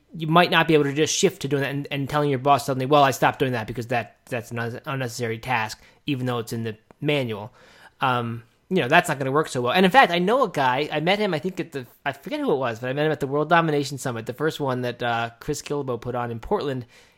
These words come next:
must have been two thousand eleven, maybe. And, uh, he had taken the four-hour work week. There was some sort of template email or letter in there that you would write to your boss, and you, and it was basically sort of arranging, uh,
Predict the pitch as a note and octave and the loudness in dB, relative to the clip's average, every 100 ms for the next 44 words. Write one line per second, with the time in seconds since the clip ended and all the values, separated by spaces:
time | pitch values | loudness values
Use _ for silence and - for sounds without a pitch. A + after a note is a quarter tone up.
0 | _ C#3+ D3+ D3 B2+ D3 D3 C#3 B2+ B2 | _ -6 -4 -2 -4 0 0 0 0 -6
1 | A2 _ _ _ - - B2 B2 A#2+ C3 | -8 _ _ _ -20 -16 -10 -8 -6 -4
2 | B2+ C#3 C3+ - - _ _ - D#3 D3 | -2 -4 -6 -14 -20 _ _ -6 -2 0
3 | C#3+ C#3+ - - A3 F#3+ E3 G#3+ A3 A3 | 0 -2 -4 -4 0 0 2 2 2 0
4 | G3+ G#3 G#3 G#3 G3 F#3 F3+ E3+ - D#3 | 0 4 6 6 4 2 0 0 -4 -2
5 | D#3 E3 F3+ F#3+ E3 - F3 E3+ D#3+ - | -2 -2 -4 -2 -2 -4 -6 0 -2 -2
6 | _ - - E3+ E3 C3+ C3+ D3 C3+ - | _ -20 -6 0 0 0 0 -2 -4 -10
7 | - D3+ E3+ D3+ C3+ C3 B2 A#2 G#2+ _ | -6 2 4 4 2 -2 -2 -4 -6 _
8 | _ - C#3 C#3 D3 C#3+ C3+ C#3+ D3 D3 | _ -12 -6 -4 -2 -2 0 0 -2 -4
9 | D3 C3+ A#2 D#3 C3 A#2+ - - - B2+ | -6 -4 2 6 6 2 -6 -12 -8 -6
10 | C3 C#3 C3+ D3+ D#3 A#3 - - G#3+ E3+ | -4 -2 -2 -2 2 2 2 0 0 0
11 | D3 D3+ D#3+ D3 D3 C3+ - _ _ - | 0 0 0 0 -2 -2 -10 _ _ -6
12 | C3+ B2+ B2 A#2+ | 0 2 0 -2